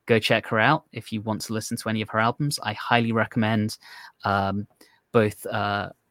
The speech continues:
uh, Fruit and her most recent one, which the name escapes me right now, but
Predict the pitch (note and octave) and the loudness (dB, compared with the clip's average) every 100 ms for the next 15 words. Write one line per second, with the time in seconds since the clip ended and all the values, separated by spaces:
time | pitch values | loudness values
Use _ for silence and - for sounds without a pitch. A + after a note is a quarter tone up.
0 | - A#2 A2 - - D3+ - - _ - | -10 -10 -10 -8 2 4 4 -6 _ -20
1 | - - A#2 A2 A2 - G#2 G2+ A2+ - | -20 -2 0 2 0 0 0 2 -2 -4
2 | A#2 B2 B2+ - A#2 B2 A#2 A2+ A2+ _ | -6 -4 -2 -4 -6 0 2 2 -2 _
3 | _ A2 G#2+ - - - G#2+ G#2+ G#2 G2 | _ -8 -6 -6 -8 -6 -4 -4 -6 -8
4 | - G2+ D#2+ G#2 G2+ F#2 G#2 G2+ F#2+ | -4 -6 -4 -6 -4 -4 -6 -6 -8